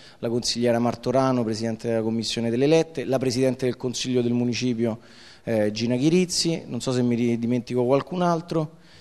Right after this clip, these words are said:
e, eh, Marcello, dove sta? Ah, Lucia Mosiello che, eh,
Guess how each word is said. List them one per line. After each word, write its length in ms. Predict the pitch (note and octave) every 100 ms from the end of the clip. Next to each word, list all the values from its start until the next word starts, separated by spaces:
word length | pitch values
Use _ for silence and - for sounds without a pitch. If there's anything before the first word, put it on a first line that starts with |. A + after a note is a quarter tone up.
| - - -
e, 360 | C#3 C3+ F#2 - - - - - - - - - - - - - -
eh, 260 | E3+ D3 D3
Marcello, 580 | D3+ D#3 - D3+ B2+ B2
dove 140 | C#3
sta? 260 | C3+ E3 D3+ - - - - - - - - - - - - - - -
Ah, 200 | D#3+ D3
Lucia 340 | E3+ D#3+ F3
Mosiello 560 | D#3+ D#3 F3+ E3+ D3+ C3+
che, 320 | C#3 C3+ A#2+ - - -
eh, 760 | C3+ B2+ B2+ A#2+ A#2+ A#2 A#2